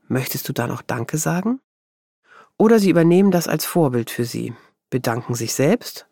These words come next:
und erwähnen vor Alex, dass diese sich zu freuen scheint. Es ist sinnvoll, das so konkret wie möglich zu machen, denn Alex nimmt die Sprache zurzeit sehr wörtlich. Als jemand in so einer Situation einmal zu ihr sagt,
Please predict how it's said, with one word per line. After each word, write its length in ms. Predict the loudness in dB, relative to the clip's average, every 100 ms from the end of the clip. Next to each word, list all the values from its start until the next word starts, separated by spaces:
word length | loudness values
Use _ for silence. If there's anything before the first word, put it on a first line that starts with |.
| -6
und 100 | -2
erwähnen 360 | 0 0 -2
vor 260 | -2 -2 0
Alex, 460 | 0 0 -2 -4
dass 180 | -6 -6
diese 260 | -4 -4 -4
sich 200 | -4 -4
zu 100 | -6
freuen 360 | -4 -4 -4
scheint. 440 | -4 -6 -8 -12 -18 _ _ _ _ _ _ _ _ _ _
Es 160 | 0 2
ist 160 | 2
sinnvoll, 500 | 4 4 4 4 6
das 160 | 4 2
so 100 | 0
konkret 540 | -2 -4 0 0 2
wie 80 | 4
möglich 360 | 4 2 -2 -8
zu 120 | -4
machen, 400 | -2 -2 -4 -4
denn 140 | -2 0
Alex 440 | 2 2 0 0
nimmt 160 | -2 -2
die 60 |
Sprache 400 | -4 -2 -2 -2
zurzeit 500 | -4 -6 -4 -6 -6
sehr 400 | -6 -2 0 -2
wörtlich. 480 | -2 -6 -6 -12 -12 -18 _ _ _ _ _ _ _ _ _ -20 _
Als 240 | -2 -2 2
jemand 280 | 4 4
in 120 | 4 4
so 120 | 4
einer 240 | 4 4
Situation 600 | 2 2 0 0 2 4
einmal 240 | 4 2 0
zu 120 | 0
ihr 140 | 0
sagt, 460 | 2 0 -2 -6